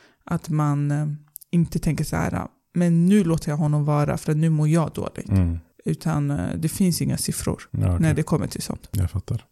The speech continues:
Speaker 1: Mm.
Speaker 2: Eh, nästa fråga.
Speaker 1: Mm.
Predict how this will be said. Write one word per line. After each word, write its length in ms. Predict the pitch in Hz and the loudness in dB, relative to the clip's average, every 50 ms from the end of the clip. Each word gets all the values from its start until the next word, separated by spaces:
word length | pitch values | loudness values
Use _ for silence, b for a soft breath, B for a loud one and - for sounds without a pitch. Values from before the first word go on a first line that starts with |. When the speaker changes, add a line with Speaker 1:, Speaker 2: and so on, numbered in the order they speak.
| - | -6
Speaker 1:
Mm. 140 | 180 170 165 - _ _ _ _ _ _ - | -4 -4 -4 -6 _ _ _ _ _ _ -2
Speaker 2:
Eh, 1080 | 101 98 98 95 95 95 95 95 92 92 92 92 90 90 90 87 87 87 90 98 104 - - _ - | 0 2 4 4 4 4 4 4 4 4 2 2 2 2 0 0 0 -2 -2 -4 -4 -6 -8 _ -8
nästa 300 | - 104 104 - - 110 | -2 0 0 0 0 0
fråga. 320 | - 107 101 92 104 151 147 - _ _ - - | 0 0 2 2 0 0 -2 -6 _ _ -4 -2
Speaker 1:
Mm. 280 | 160 175 185 208 220 | 0 0 0 -2 -4